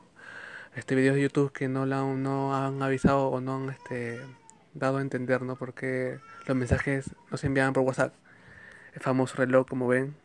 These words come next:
es un caso. Y estos, esta foto de reloj les sacado del WhatsApp,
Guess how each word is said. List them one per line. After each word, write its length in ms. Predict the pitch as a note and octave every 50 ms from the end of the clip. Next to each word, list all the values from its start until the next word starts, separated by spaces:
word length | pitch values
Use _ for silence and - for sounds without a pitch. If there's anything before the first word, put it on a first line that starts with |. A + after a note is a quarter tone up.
| _ _ _ - _ - - - - - - - - - _ -
es 80 | - -
un 140 | C3+ C3+ C3
caso. 320 | - C#3+ C3 C3 - C3+ C3+
Y 40 | C3+
estos, 460 | C3+ - - D3+ C#3+ C#3 C#3 - -
esta 220 | - D3 - D#3
foto 180 | - D#3+ D#3+ E3
de 80 | D#3
reloj 240 | D3+ C#3+ C#3+ D3 D3+
les 140 | D3 C#3+ C#3
sacado 320 | D3 C#3 - C#3 C#3+ C#3+
del 240 | C#3 C3+ C3 C3 B2+
WhatsApp, 360 | B2+ C3+ C3 C3 - C#3 C3+